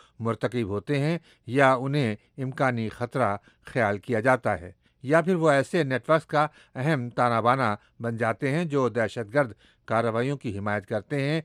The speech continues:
یا ان کی تشہیر کرتے ہیں۔ ستمبر کے وسط میں امریکہ کے محکمہ خارجہ نے انتظامی حکم نامے ایک تین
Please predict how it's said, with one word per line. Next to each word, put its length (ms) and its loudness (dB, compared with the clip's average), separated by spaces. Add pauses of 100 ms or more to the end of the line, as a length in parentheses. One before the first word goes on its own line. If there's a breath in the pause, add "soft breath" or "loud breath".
(240 soft breath)
یا 200 2
ان 220 0
کی 280 -4 (260 soft breath)
تشہیر 400 -4
کرتے 380 -4
ہیں۔ 180 -14 (360)
ستمبر 340 2
کے 100 -2
وسط 280 0
میں 160 0
امریکہ 460 2
کے 220 0
محکمہ 400 0
خارجہ 300 -2
نے 240 -2 (300 soft breath)
انتظامی 640 0
حکم 240 -6
نامے 420 -2 (260)
ایک 280 2
تین 340 -2